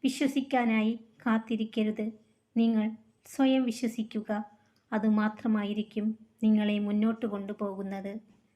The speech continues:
എല്ലാ മനുഷ്യരുടെയും ഉള്ളിൽ നന്മയും തിന്മയുമുണ്ട്. നിങ്ങൾ അതിൽ എന്തിനെ വളർത്തുന്നുവോ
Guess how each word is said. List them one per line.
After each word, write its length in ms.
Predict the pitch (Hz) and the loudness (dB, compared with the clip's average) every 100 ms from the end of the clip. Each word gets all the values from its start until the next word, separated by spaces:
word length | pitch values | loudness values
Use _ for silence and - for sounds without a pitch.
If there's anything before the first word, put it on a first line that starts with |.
| _ _ _ _ _ - | _ _ _ _ _ 2
എല്ലാ 240 | 311 320 | 6 6
മനുഷ്യരുടെയും 920 | 302 285 277 294 277 254 262 254 262 - - | 6 6 6 6 4 6 2 0 -2 -4 0
ഉള്ളിൽ 360 | 220 214 220 - _ 233 | 2 2 0 -4 _ 2
നന്മയും 560 | 226 226 220 220 220 - _ 277 | 4 6 6 4 2 -4 _ 4
തിന്മയുമുണ്ട്. 680 | 262 269 269 269 202 196 208 - _ _ 226 | 6 8 8 4 2 -4 -10 -10 _ _ 4
നിങ്ങൾ 320 | 220 220 226 240 | 6 6 2 -2
അതിൽ 280 | 208 214 220 _ _ _ - | -2 -2 -2 _ _ _ 0
എന്തിനെ 420 | 240 247 254 247 | 2 4 4 2
വളർത്തുന്നുവോ 920 | 233 226 233 - 247 247 240 262 - | 2 2 0 -2 -2 0 -2 -2 -4